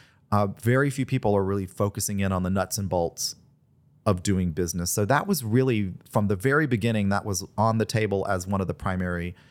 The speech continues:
focuses. And we felt like the word expo captured that energy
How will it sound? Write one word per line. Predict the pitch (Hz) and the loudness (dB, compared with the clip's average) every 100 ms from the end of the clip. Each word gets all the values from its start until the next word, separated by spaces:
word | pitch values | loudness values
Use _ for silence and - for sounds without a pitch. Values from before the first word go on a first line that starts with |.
| _ _ - | _ _ 0
focuses. | 104 104 104 98 104 | 2 2 -2 -2 -2
And | 104 | -2
we | 117 | -2
felt | - 127 | 0 0
like | 135 131 | 0 0
the | 107 | 0
word | 104 104 - | 2 0 -2
expo | 104 - - 107 101 95 92 - _ _ _ _ _ | -6 -6 -2 2 2 2 -2 -10 _ _ _ _ _
captured | - 120 117 - - 101 90 | 0 4 4 2 0 0 0
that | 87 90 | -2 -2
energy | 90 98 101 117 120 127 | -2 -2 -2 -4 -2 -4